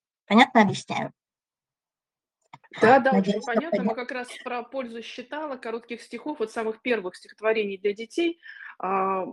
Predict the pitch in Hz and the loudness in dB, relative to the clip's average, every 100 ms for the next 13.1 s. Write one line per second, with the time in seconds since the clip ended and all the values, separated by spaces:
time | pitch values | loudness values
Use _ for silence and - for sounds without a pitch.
0 | - _ - 226 214 220 226 233 185 202 | -12 _ 4 4 4 0 2 0 0 -4
1 | 214 277 294 202 262 233 - 226 - - | -4 -4 -4 -6 -6 -10 -6 -8 -8 -16
2 | 269 - 220 233 277 247 226 247 285 269 | -10 -2 -2 0 -2 -2 -2 -4 -4 -4
3 | 240 226 262 254 247 233 220 214 220 226 | -4 -4 -4 -8 -6 -4 -4 -4 -4 -2
4 | 233 214 214 214 247 226 - 233 233 247 | -2 -6 -6 -8 -6 -8 -8 -8 -8 -6
5 | 233 302 285 - 220 - 226 - 233 220 | -4 -4 -4 -6 -10 -6 -8 -8 -4 -2
6 | - _ _ - 240 311 262 254 262 262 | -2 _ _ -6 -2 2 2 2 0 2
7 | 254 254 254 - 269 311 294 254 254 254 | 0 -2 -6 -4 -6 -2 -4 -2 -2 -2
8 | 247 240 233 240 220 285 294 262 240 233 | -2 -2 -2 -4 -2 -2 -4 -4 -4 0
9 | 226 226 233 - 220 220 - - - - | 0 -2 -6 0 -2 -2 -12 -16 -4 -2
10 | 233 - 254 240 240 247 247 262 233 185 | 2 2 2 2 2 0 0 6 8 6
11 | 233 233 226 233 262 254 254 269 262 254 | 4 0 -2 -2 -2 -2 -2 -2 -4 -4
12 | 233 226 226 247 226 220 220 240 240 294 | -6 -6 -10 -6 -4 -2 -4 -10 -8 -4